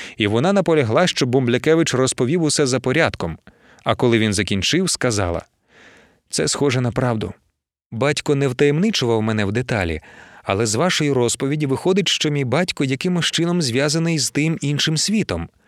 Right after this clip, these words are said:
"Мабуть, через капітана Тягни Рядно", — відказав Бумблякевич. "Про нього він вам нічого не казав?" "Ні.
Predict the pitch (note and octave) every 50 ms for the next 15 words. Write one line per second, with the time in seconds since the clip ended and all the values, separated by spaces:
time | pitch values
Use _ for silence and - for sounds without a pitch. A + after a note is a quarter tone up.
0 | _ - - - - _ _ _ _ _ _ - G#2+ - G3 A3 - E3+ E3 D#3+
1 | F3 - - - D#3+ D3+ D#3+ D3 - - - D3+ - D3+ C#3 B2+ - E3 E3+ E3+
2 | E3 E3 D#3+ D#3 _ - D#3 D3+ C#3+ B2 C3 D3+ E3 E3 - D#3+ D#3 D3 D#3 F3+
3 | G#3 E3+ G2+ F#2+ F#2 - A2+ G#2 F2 G#2 F#2+ F2 G2+ G2+ G2+ A2 C3+ - - G2+
4 | D#2 D#2 D2+ - - - _ - - _ _ _ _ _ _ _ _ - B2 C3
5 | D3 D#3+ D3+ D3 C#3+ C#3 D#3+ D3+ C#3 D3 C#3+ C#3+ D3 D#3 - - B3+ G#3 E3+ C3
6 | A2 F#2+ - F#2+ E2+ F2+ D#2+ - - - _ _ _ _ _ _ _ _ _ _
7 | _ _ - D3 F3+ F3+ B2+ C3 E3 F3